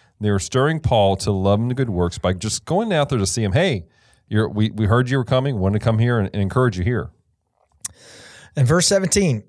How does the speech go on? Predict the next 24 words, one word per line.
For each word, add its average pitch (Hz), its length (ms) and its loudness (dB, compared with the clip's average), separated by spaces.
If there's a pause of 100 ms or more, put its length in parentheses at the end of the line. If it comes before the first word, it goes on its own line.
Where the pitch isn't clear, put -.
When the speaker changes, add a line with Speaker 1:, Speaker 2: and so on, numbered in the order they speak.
Speaker 2:
"And 139 140 2
it 127 80 -8
came 190 240 2
to 180 60 -2
pass 147 340 0
after 139 240 0
three 180 360 -2
days 123 460 0
that 120 200 -4
Paul 143 220 0
called 139 300 -2
the 123 60 -4
leaders 139 380 -2
of 127 80 -2
the 110 60 -4
Jews 123 260 -4
together." 123 440 -2
This 123 220 -4
is 113 140 -6
important 175 600 -6
because 131 280 -4
it 139 100 -8
seems 147 300 -2
that 127 120 -6